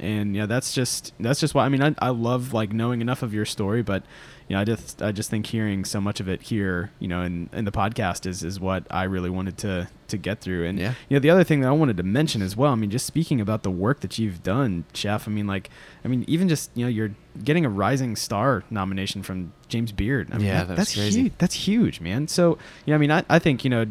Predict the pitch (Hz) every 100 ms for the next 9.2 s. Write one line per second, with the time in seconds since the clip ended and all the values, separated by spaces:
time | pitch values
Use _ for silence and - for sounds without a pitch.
0 | - - - 202 135 120 139 104 90 87
1 | - 110 90 82 - 85 101 135 - 117
2 | 107 - 98 - - 101 95 87 - -
3 | - - - - 98 147 123 110 - 92
4 | 127 120 95 98 107 110 95 104 113 117
5 | 107 104 92 107 101 120 127 110 98 76
6 | 123 107 98 - 135 117 104 - 131 123
7 | 95 92 101 95 - 104 110 117 98 92
8 | - 101 - 127 147 78 80 82 95 95
9 | 98 -